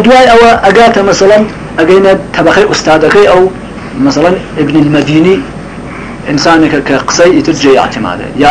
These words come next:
ئیمام ئەحمەد قسەی جێی اعتیمادە. ئەنجا ئەو بزانین بۆ ئوستادی خۆی چی ئەڵێ. بە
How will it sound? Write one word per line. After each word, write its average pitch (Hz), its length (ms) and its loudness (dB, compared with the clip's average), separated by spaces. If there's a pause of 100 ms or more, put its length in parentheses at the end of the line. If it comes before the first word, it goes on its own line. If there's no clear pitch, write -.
ئیمام 175 260 0
ئەحمەد 170 320 -2
قسەی 165 240 0
جێی 151 180 2
اعتیمادە. 120 340 -4 (320)
ئەنجا 254 320 4
ئەو 240 140 4
بزانین 143 260 2
بۆ 147 100 0
ئوستادی 135 380 -2
خۆی 127 200 -2
چی 123 140 -8
ئەڵێ. 98 160 -8 (380)
بە 165 80 0